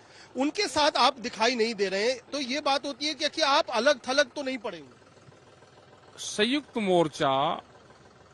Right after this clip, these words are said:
Speaker 2: की ये call है कि हम एक बार हाईवे पर tractor लगाएंगे, जो उन किसानों के साथ में हुआ है वो गलत हुआ है, जिस तरह से हरियाणा पुलिस ने, सरकार ने करा है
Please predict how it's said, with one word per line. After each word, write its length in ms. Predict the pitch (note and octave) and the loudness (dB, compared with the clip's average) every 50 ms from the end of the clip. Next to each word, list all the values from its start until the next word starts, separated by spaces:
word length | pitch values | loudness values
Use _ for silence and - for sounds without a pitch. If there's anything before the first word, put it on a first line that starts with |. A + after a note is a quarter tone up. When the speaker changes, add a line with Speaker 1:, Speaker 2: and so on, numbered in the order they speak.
| - - - - - | -20 -20 -20 -18 -8
Speaker 2:
की 80 | - F#3 | -2 2
ये 120 | A3 A#3 | 2 2
call 340 | A3 - G3+ G3 G3 F#3+ F3+ | 2 2 2 2 2 4 4
है 140 | F3+ G3 A3 | 2 2 2
कि 200 | A3 C4 B3+ B3 | 0 -2 -2 -2
हम 380 | - - D3+ E3 F#3 F#3+ F#3+ - E3+ | -2 -4 -6 -6 -6 -6 -6 -4 -4
एक 200 | E3+ D#3 D3 D3+ | -4 -2 0 0
बार 160 | F3+ F#3+ F3+ | 2 2 2
हाईवे 280 | E3 D3+ D3 D3+ D#3 | 2 0 0 0 -2
पर 140 | D#3 D3+ E3+ | -4 -6 -6
tractor 320 | D3+ - D3+ C#3 - - C#3 | -6 -6 -6 -6 -8 -8 -6
लगाएंगे, 500 | C3 B2+ A#2+ A#2 A2+ A2+ A#2+ D3+ F#3+ A3+ - - - - - - - - - - | -4 -4 -4 -4 -4 -6 -8 -10 -14 -16 -18 -20 -20 -20 -20 -20 -20 -20 -20 -8
जो 160 | A#2+ C3+ F#3+ | -2 2 2
उन 120 | A3+ A#3 A#3+ | 2 2 0
किसानों 440 | - G#3 F3+ G#3+ G3+ G3 G#3 A3 | -2 -2 4 6 6 6 6 4
के 100 | A3 A3+ | 2 0
साथ 240 | G#3 - F#3+ D#3+ D#3 D#3 - F3+ | 2 4 4 4 4 4 0 -4
में 220 | E3 E3+ D#3 D3 | -4 -2 -2 -2
हुआ 220 | C#3 C3+ C3 B2 | -2 -4 -4 -4
है 240 | A#2 B2+ F3+ A#3+ C#4 | -4 -4 -6 -8 -10
वो 200 | C4 - C#3 C3 | -10 -8 -6 -2
गलत 260 | B2+ C3 C3 C3 B2 - - | 0 0 0 0 -2 -4 -8
हुआ 220 | - A#2 A2 G#2+ | -10 -10 -10 -10
है, 260 | G#2 G2+ G2+ G2 G2+ - - - - - - - - - - - - - - - - - - - - - | -12 -14 -16 -16 -18 -20 -20 -20 -20 -20 -20 -20 -20 -20 -20 -20 -20 -20 -20 -20 -20 -20 -20 -20 -16 -14
जिस 140 | C3+ C#3+ | -12 -8
तरह 180 | - G3 F#3 G3 | -4 -2 -2 -2
से 160 | F3+ - A3+ | -2 0 0
हरियाणा 440 | G#3 F3 D#3+ D#3+ E3 F3 F#3 G3 G3 | 0 0 0 0 0 0 2 0 0
पुलिस 420 | F#3 - - E3 D#3+ D#3+ - - | -2 -2 -4 -4 -4 -4 -4 -6
ने, 380 | F3 F3 F#3+ F#3+ F#3+ F#3 F3+ - - - | -4 0 0 2 0 0 -2 -6 -10 -14
सरकार 500 | B2+ - - D#3 C#3+ - - D#3+ E3 E3 | -14 -10 -8 -8 -6 -4 -2 -2 0 0
ने 140 | E3 D#3+ D#3 | -2 -6 -6
करा 300 | - - C3+ C3+ C3 B2 | -6 -8 -6 -6 -6 -8
है 220 | A#2 A2+ C#3 - | -10 -12 -14 -18